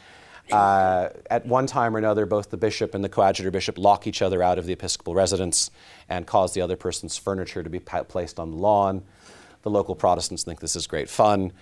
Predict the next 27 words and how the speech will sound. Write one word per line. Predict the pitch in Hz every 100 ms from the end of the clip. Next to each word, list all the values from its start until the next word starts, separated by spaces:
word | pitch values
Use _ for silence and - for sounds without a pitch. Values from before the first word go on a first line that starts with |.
| - - - - _
Uh, | 90 85 85
the | 78 92
elderly | 101 98 90
Bishop | 85 - -
Conwell | - 107 101 95 90
accuses | 87 - 92 87 85
the | 90
new | 90 92
Bishop | 82 85 - -
Kenrick | - 104 95 87 - -
of, | 85 80
what | -
was | 110
the | -
line? | 104 98 98 98 _ _ _
"Opening | 113 107 107 107
a | 101
restaurant | 95 95 - 101 90 -
in | 85
my | 82 78
house | - 101 80 - -
and | 80 76
taking | 82 76 76
boarders." | 71 73 80 67 60 - - - _ _ _ _ - _ - _ _ _ _
It | 240
was | 233
messy. | 233 220 -